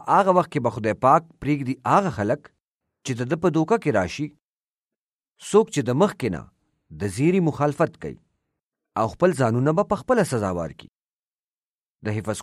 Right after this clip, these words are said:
کولو دپاره د ړومبي باب یولسم آیت. موږ ستاسو دپاره همیشه دعا کوو چې زموږ خدای پاک دې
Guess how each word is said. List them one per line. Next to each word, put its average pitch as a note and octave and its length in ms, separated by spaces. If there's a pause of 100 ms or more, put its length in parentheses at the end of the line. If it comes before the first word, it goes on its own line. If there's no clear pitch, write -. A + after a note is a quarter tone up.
کولو C3+ 220
دپاره D3 340 (760)
د A#2+ 160
ړومبي B2 340
باب D#3 240
یولسم C#3 500
آیت. D2 240 (880)
موږ G#3 200
ستاسو G3 300
دپاره G3+ 340
همیشه A#2+ 400
دعا F#2+ 180
کوو C2 220 (840)
چې G#2+ 60 (100)
زموږ D3+ 260
خدای A2 260 (100)
پاک A2+ 240
دې C3+ 100